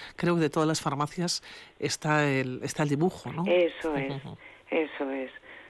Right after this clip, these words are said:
Speaker 2: Pero bueno, tampoco no, no podemos hacer más, no
Speaker 1: Ujú.
Speaker 2: podemos hacer más. Aconsejar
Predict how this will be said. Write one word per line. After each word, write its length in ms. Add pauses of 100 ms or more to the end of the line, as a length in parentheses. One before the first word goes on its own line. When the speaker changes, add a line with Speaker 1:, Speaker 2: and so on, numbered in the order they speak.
(220)
Speaker 2:
Pero 200
bueno, 320
tampoco 360
no, 380 (420)
no 140
podemos 380
hacer 280
más, 160 (140)
no 100
Speaker 1:
Ujú. 100
Speaker 2:
podemos 380
hacer 220
más. 200
Aconsejar 840